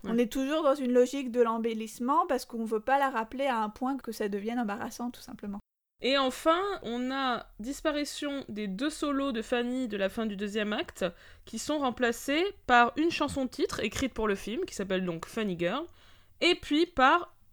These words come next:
Speaker 2: la chanson de Fanny Bryce, My Man, qui est le grand final du film.
Speaker 1: Barbara aurait insisté pour que ce dernier numéro soit capté en direct, c'est-à-dire qu'il ne soit pas post-synchronisé, comme c'est la tradition dans la,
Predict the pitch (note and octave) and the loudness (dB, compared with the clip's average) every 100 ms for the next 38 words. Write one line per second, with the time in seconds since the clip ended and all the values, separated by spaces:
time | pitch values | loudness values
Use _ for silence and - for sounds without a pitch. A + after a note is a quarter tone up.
0 | - G3 C4 E4 - B3+ A#3 - A#3 G#3 | -6 2 6 6 4 -4 -4 -4 -4 -4
1 | A#3+ A3+ G#3 F#3 F#3+ C4 - - G3 A3+ | -4 -4 -4 -2 0 -2 -4 -8 0 4
2 | A#3+ F#3+ F3 A#3 - _ _ _ - G#3+ | 4 2 -2 -6 -10 _ _ _ -4 0
3 | A#3+ A#3+ F#3+ A3 - G#3+ G3 F#3+ - D3+ | 2 2 0 -2 -2 0 0 -2 -4 -6
4 | - - _ _ - C4 B3 D#4 F4 B3+ | -8 -16 _ _ 2 2 6 6 8 8
5 | B3+ C#4 - C#4+ - C#4+ - B3 - - | 6 4 0 -2 -2 -8 -4 -4 -4 -8
6 | - B3+ C4+ C4 A#3 A#3+ B3 C4 B3 A#3+ | -4 -2 -2 -2 2 2 2 2 0 0
7 | B3 C#4+ B3 A#3+ A3+ - C4+ - C4 A3+ | -2 -2 -4 -4 -6 -4 -6 -2 -2 -2
8 | A3 G#3+ D4 - G#3+ G3+ A3 A3+ G#3 - | -4 -4 -6 -6 -6 -4 -6 -4 -4 -2
9 | B3 A#3+ - B3 A3+ A3+ - A3 G#3+ G#3+ | 2 2 2 -2 -2 -6 -6 -6 -6 -6
10 | F#3+ G3 A#3 C4 G#3+ A#3+ G#3 B3+ - G3 | -6 -2 -2 0 -2 2 2 0 -2 -6
11 | G3+ - A3+ G#3 G3+ G3 | -6 -4 -4 -2 -4 -4